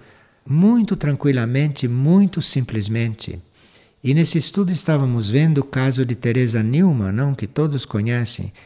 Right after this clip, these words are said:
Teresa Newman não se alimentava. Teresa Newman tomava uma hóstia por dia, uma hóstia, farinha e água, nada mais. Uma por dia. E viveu sempre assim. Mas isto são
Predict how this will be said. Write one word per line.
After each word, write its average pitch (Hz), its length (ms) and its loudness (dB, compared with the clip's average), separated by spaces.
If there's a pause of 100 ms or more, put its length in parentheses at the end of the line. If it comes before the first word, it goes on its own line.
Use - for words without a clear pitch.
(120)
Teresa 131 360 2
Newman 165 400 2
não 143 240 0
se 151 160 -4
alimentava. 131 840 -4 (640)
Teresa 135 340 2
Newman 160 320 2
tomava 135 440 -2
uma 135 200 0
hóstia 123 340 -4
por 117 200 -6
dia, 107 180 -2
uma 131 220 -2
hóstia, 165 360 -4
farinha 127 460 -4
e 120 100 -4
água, 107 320 -6
nada 123 300 -6
mais. 92 440 -10 (640)
Uma 160 280 4
por 160 240 2
dia. 98 420 -4 (240)
E 156 160 0
viveu 175 500 0 (640)
sempre 131 580 -4
assim. 95 500 -4 (600)
Mas 185 560 2
isto 220 380 0
são 107 840 -2